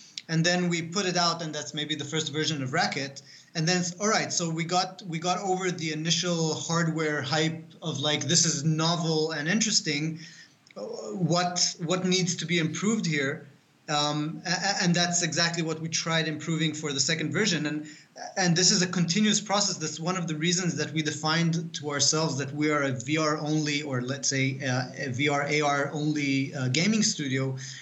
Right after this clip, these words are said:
is because being, uh, involved in this process of introducing new and radically different hardware into the ecosystem of gaming, and being able to kind of ride this wave and,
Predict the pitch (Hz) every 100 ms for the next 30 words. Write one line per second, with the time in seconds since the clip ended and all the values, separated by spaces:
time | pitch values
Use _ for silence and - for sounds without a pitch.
0 | - 147 131 - 165 156 131 - - -
1 | _ _ _ _ - - - _ 135 127
2 | 175 208 226 226 220 - - - 151 143
3 | 143 147 165 147 113 151 175 175 165 147
4 | 131 - - - 165 165 185 - - 143
5 | 127 - 165 156 147 135 165 175 156 151
6 | 165 202 - - - - 139 131 165 196
7 | - 156 127 143 156 175 160 - 147 156
8 | 175 180 151 160 156 135 135 147 156 160
9 | 156 156 123 110 135 165 214 240 - -
10 | - - 147 143 131 165 170 175 175 175
11 | 180 175 - 147 135 156 165 139 131 139
12 | 160 160 147 - 139 147 160 165 160 143
13 | 135 131